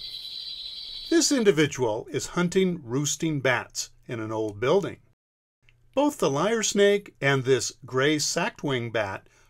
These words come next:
are found mostly in the northwest part of Costa Rica. The sacked-wing bats have their own family, the Emballoneridae. They are small and delicate with short tails.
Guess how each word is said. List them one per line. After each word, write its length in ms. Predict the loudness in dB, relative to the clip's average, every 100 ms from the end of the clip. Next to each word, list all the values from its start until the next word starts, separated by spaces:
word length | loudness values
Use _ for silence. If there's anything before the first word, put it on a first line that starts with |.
| 0
are 100 | 0
found 500 | 2 2 4 4 4
mostly 540 | 4 2 0 -2 -2
in 120 | -4 -6
the 100 | -6
northwest 840 | 0 0 -2 -4 -2 -2 -6 -6
part 260 | -2 -2
of 140 | -4 -10
Costa 380 | -12 -12 -10 -4
Rica. 480 | -2 -2 -4 -6 -10 -20 _ _ _ _ _ -4
The 100 | 0
sacked-wing 640 | 2 2 2 2 2 4
bats 520 | 4 2 0 -6 -10 -4
have 220 | -2 0
their 160 | 2 2
own 140 | 0
family, 680 | 0 2 2 2 0 -4 -12 -20 -20 -2
the 120 | 4
Emballoneridae. 1000 | 4 4 4 4 4 6 6 6 4 0 -8 -20 -20 -20 -20 -20 -20 0
They 120 | 4
are 120 | 4
small 560 | 2 0 4 4 4 2
and 120 | 0
delicate 580 | 4 4 4 0 -4 -6 -16 -8
with 140 | -6
short 400 | -4 -4 -4 -6
tails. 640 | 0 6 6 6 2 -6